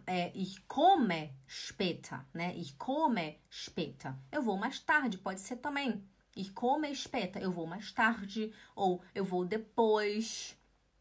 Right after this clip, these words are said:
Isso pode, né? Ich komme später. Se eu, eu, como é que é o seu nome mesmo? A, a, a Joia Cibele pergunta: Ah, Jaqueline,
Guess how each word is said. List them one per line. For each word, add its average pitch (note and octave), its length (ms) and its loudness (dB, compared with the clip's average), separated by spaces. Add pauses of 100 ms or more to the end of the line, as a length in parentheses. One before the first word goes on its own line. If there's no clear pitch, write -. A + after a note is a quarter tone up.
(240)
Isso G3 260 -4
pode, D3+ 440 -4
né? E3 180 -6
Ich A3+ 200 -6
komme C#4 400 0
später. C#3 600 -10
Se - 140 -12
eu, D#3+ 160 -6
eu, F3 180 -10 (300)
como G3+ 140 -6
é G#3+ 40 -4
que A3+ 60 -10
é - 20 -14
o - 20 -10
seu G3 120 -4
nome F3 180 -2
mesmo? A3 380 -2
A, E3 400 -2 (1000)
a, F3+ 380 2
a F3+ 60 4
Joia A#3 540 2
Cibele G3+ 480 0
pergunta: G#3 420 -2
Ah, F#4 160 -4
Jaqueline, D#4 880 -4